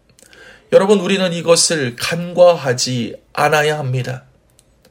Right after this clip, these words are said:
하나님의 소유된 곳에서, 주께서 머리 되신 곳에서 사람은 자기의 이득과 실리를 위해서 할 수 있는 것이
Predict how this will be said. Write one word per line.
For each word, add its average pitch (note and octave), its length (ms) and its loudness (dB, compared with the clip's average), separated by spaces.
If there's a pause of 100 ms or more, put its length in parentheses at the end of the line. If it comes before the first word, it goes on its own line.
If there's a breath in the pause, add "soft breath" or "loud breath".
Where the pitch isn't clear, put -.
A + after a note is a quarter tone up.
(640 loud breath)
하나님의 G#3 560 2
소유된 F3+ 600 -2
곳에서, C#3 680 -2
주께서 G3+ 760 2
머리 F#3 380 4
되신 F3 420 -8
곳에서 C3 840 -2 (420 loud breath)
사람은 C3+ 680 0
자기의 D3+ 520 -2
이득과 E3 720 -2
실리를 F#3+ 920 -4 (360 soft breath)
위해서 D#3 680 0
할 G#3 240 -2
수 G3+ 260 -2
있는 F3+ 380 -6
것이 C3 680 -2